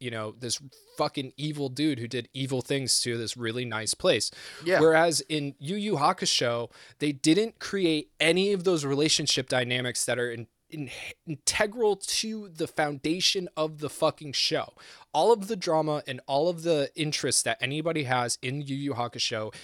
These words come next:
Speaker 1: is because of the character relationships. Think about, like, like, Yusuke doesn't really get motivated until something bad happens to one of his friends. And
Speaker 2: Right.
Speaker 1: it's s-, one of his friends that you wouldn't necessarily expect because of the way that the two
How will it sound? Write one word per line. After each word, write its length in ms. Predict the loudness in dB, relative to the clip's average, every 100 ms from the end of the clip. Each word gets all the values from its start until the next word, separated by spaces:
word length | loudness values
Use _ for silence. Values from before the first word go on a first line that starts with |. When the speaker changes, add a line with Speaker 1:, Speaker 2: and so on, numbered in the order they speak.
| -6
Speaker 1:
is 160 | -2 -2
because 480 | -4 -2 2 2
of 80 | 2
the 80 | -2
character 440 | -2 0 0 -2
relationships. 920 | -6 -4 -2 -2 -2 -6 -6 -2 -2 -2 _ _ _ _ _ _ _ _ _ _ _
Think 260 | 2 4 4
about, 220 | 2 4
like, 220 | 2 2 -2
like, 200 | -2 -2
Yusuke 680 | -2 -2 -2 0 2 2 0 -6 -20 _ 0
doesn't 460 | 2 4 2 -2 -6 _ _ _ _ _ _ _ _
really 640 | -8 0 2 2 0 -2 -6 _ _ -4
get 260 | 0 0 -2
motivated 800 | -4 0 2 2 2 2 0 -4
until 360 | -4 0 2 4
something 580 | 6 6 2 -4 -8 -2
bad 420 | 4 6 6 4
happens 560 | 0 2 2 2 0 -2
to 100 | -2
one 220 | -2 -4
of 100 | -4
his 160 | -2 0
friends. 400 | 2 0 2 -2 _ -6
And 120 | 0
Speaker 2:
Right. 180 | 2 2
Speaker 1:
it's 160 | 0 -2 0
s-, 200 | 0 0
one 260 | -2 -2 -2
of 100 | 0
his 140 | -2
friends 220 | -2 -2
that 80 | -4
you 100 | -2
wouldn't 200 | -2 0
necessarily 540 | 2 2 2 0 0
expect 340 | -2 0 0 -2
because 260 | -6 -6
of 60 | -6
the 60 | -2
way 200 | 0 0
that 160 | -2
the 80 | -2
two 360 | -2 0 -4